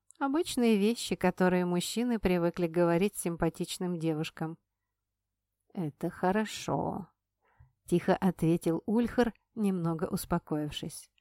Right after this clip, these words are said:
«Ты не отвечала на мои послания. Я все время думал о том, что тебе наверняка скучно сидеть одной в зачарованной башне. Все время сердилась на меня».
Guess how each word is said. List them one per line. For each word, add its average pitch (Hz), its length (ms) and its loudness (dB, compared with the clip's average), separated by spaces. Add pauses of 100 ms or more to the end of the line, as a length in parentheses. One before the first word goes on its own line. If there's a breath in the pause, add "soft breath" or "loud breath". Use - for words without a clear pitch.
(600)
«Ты 160 180 0
не 180 240 2
отвечала 170 720 2
на 170 140 0
мои 175 260 2
послания. 196 1000 -2 (680)
Я 175 360 2
все 180 260 2
время 214 360 2
думал 208 500 2
о 175 140 -2
том, 226 440 0 (380)
что - 280 -2
тебе 262 320 2
наверняка 220 720 4
скучно - 640 -4
сидеть 170 440 0
одной 175 520 0 (180)
в 160 60 -10
зачарованной 170 720 0
башне. 170 520 -2 (680)
Все - 200 -2
время 185 400 2
сердилась 208 640 0
на 185 120 0
меня». 160 400 -2